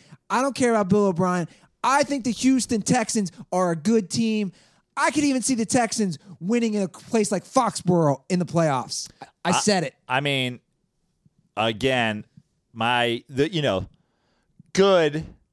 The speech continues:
Speaker 2: is a word that, you know,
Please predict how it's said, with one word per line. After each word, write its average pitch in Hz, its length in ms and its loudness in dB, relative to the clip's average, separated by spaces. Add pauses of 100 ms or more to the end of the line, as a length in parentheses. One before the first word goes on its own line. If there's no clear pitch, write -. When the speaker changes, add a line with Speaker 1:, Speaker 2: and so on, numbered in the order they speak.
(760)
Speaker 2:
is 110 640 -2 (760)
a 107 120 2
word 107 480 2
that, 107 280 -2
you 143 140 -4
know, 92 120 -4